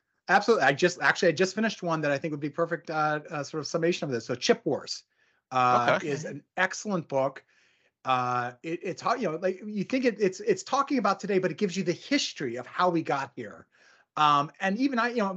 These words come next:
Speaker 1: of the things I, I thought was really interesting is some of the decisions that were made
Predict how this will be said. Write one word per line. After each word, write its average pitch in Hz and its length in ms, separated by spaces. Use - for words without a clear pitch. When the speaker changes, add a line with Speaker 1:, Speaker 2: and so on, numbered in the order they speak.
Speaker 1:
of 233 60
the 254 40
things 254 140
I, 185 260
I 175 40
thought 185 220
was 156 140
really 196 220
interesting 196 300
is 147 100
some 214 140
of 214 60
the 180 120
decisions 208 600
that 180 100
were 160 100
made 156 460